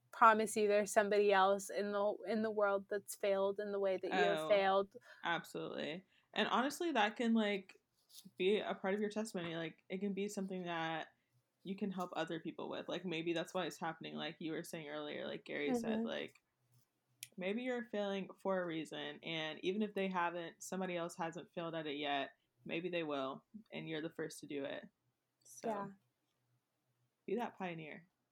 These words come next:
Speaker 1: Yeah,
Speaker 2: Pio
Speaker 1: trendsetter.
Speaker 2: woman. <laughs>
Speaker 1: Trendsetter. <laughs>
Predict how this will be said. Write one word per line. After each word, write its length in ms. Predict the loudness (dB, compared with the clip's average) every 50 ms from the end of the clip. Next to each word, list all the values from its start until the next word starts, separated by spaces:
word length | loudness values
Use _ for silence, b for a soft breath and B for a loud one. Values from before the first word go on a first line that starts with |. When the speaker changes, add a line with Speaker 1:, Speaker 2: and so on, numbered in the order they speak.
| _ _ -12
Speaker 1:
Yeah, 300 | -6 -2 0 2 2 2 0 0
Speaker 2:
Pio 100 | 4 8 8 8 8 8 6
Speaker 1:
trendsetter. 420 | 6 10 10 12 12 12 12 12 10 8 4 -8 -8
Speaker 2:
woman. 800 | -8 -6 -4 -4 -6 -4 -6 -4 -2 2 4 4 6 6 4 4
<laughs> 0 |
Speaker 1:
Trendsetter. 500 | 2 -2 0 2 2 2 2 0 0 -2 -4 -6 B B B B B B B _ _ _ _ _ 6
<laughs> 280 | 6 10 10 10 10